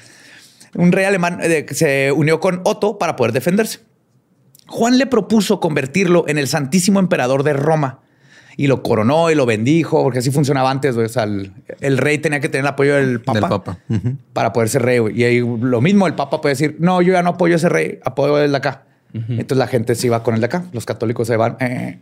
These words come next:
Speaker 1: eh, eh, eh.
Speaker 2: Ujú.
Speaker 1: A cambio, Otto prometió defenderlo de Berengario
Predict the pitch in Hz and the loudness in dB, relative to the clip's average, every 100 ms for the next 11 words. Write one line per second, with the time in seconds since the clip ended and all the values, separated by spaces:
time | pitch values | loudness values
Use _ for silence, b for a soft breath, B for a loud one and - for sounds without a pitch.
0 | - 147 - - - 110 156 - 135 - | -10 -8 -6 -8 -12 -12 -10 -8 -10 -14
1 | _ 160 - 107 104 95 B B B _ | _ -8 -4 -4 -2 -6 B B B _
2 | - _ _ - - 190 254 226 226 233 | -20 _ _ -12 -8 -2 2 4 2 0
3 | - 202 190 202 196 180 156 160 170 175 | -2 -2 0 -2 0 -2 0 2 2 2
4 | 156 147 151 160 156 135 135 139 180 165 | -2 -2 0 2 2 0 0 0 0 0
5 | 190 | -2